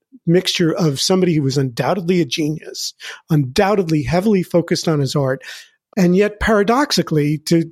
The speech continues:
to use your, your term, Brian, paradoxically, there was something very human about him, you know, um, glamorous, um, inviting,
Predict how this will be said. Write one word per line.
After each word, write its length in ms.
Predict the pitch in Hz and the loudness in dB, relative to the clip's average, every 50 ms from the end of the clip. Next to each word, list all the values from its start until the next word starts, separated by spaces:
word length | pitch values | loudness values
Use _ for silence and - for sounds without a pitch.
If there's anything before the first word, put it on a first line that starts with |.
| _ - | _ -2
to 100 | - 170 | 0 2
use 300 | 156 160 170 165 139 160 | 2 4 4 2 4 4
your, 180 | 185 208 220 226 220 | 4 4 4 2 0
your 220 | 226 170 190 226 226 | 2 2 2 2 2
term, 260 | - 214 208 175 151 | 2 2 2 2 2
Brian, 380 | 160 165 156 156 147 151 156 151 - - - - - | 2 2 2 2 0 0 -2 -4 -6 -12 -14 -14 -10
paradoxically, 680 | - - 214 202 185 226 240 247 240 - 202 - 196 190 | -2 0 0 2 2 2 0 0 -2 -4 -2 0 2 4
there 100 | 175 180 | 4 4
was 120 | 175 165 - | 2 2 2
something 260 | 233 226 214 220 180 | 0 0 0 0 2
very 220 | 156 196 190 175 | 2 4 4 2
human 360 | 156 - 208 240 277 262 180 147 | 2 2 2 4 4 4 4 2
about 340 | 120 113 131 127 127 113 | 0 0 -2 -2 -2 -2
him, 260 | 135 127 117 120 127 _ _ - - - - - | -2 -4 -4 -6 -14 _ _ -20 -20 -20 -10 2
you 120 | - 185 | 4 4
know, 260 | 175 165 156 147 151 151 - - - - - - | 4 6 4 2 0 -2 -6 -16 -16 -14 -8 0
um, 420 | - 175 165 160 156 156 160 156 190 - - 143 | 2 2 4 4 4 4 2 0 -2 -4 -4 -2
glamorous, 840 | 123 151 143 170 175 190 214 233 214 156 131 127 131 - - - - - - | 0 0 2 2 2 2 4 2 2 2 0 -2 -4 -4 -4 -4 -6 -4 0
um, 580 | 208 165 160 160 156 151 143 151 151 160 165 - - - | 2 2 4 4 2 2 2 2 2 2 0 -2 -2 0
inviting, 880 | 330 220 180 180 165 135 170 175 196 247 214 170 143 131 123 131 135 | 2 2 4 4 2 2 2 4 4 4 4 2 2 0 -2 -6 -8